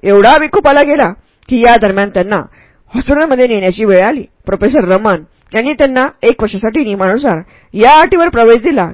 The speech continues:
की पूर्ण वर्षाच्या दरम्यान कमला यांचे संशोधन हे संचालकांना संतुष्ट करणारे असावे आणि कमला यांची तेथील उपस्थिती इतर शोधार्थींच्या कार्यात बाधा आणणारी नसावी.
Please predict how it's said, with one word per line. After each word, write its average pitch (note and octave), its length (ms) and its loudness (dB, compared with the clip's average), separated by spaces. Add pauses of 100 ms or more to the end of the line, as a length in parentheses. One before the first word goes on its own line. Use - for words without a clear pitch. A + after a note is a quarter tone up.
की G#3+ 60 -6
पूर्ण D4 320 -2
वर्षाच्या A3+ 420 0
दरम्यान F#3 400 -2 (320)
कमला A3+ 300 2
यांचे A#3 280 0
संशोधन G#3+ 520 -4
हे C4+ 180 -2 (420)
संचालकांना C#4 640 0
संतुष्ट A#3+ 420 -6
करणारे A3 340 0
असावे G3+ 400 2 (320)
आणि A3+ 200 -2
कमला G#3+ 380 0
यांची A#3+ 240 -2
तेथील A3 300 -8
उपस्थिती C4+ 560 -10 (560)
इतर C#4 300 -2
शोधार्थींच्या A3+ 580 -2
कार्यात F#3 440 -2
बाधा F#3 320 0
आणणारी F#3+ 340 -2
नसावी. G3 400 -8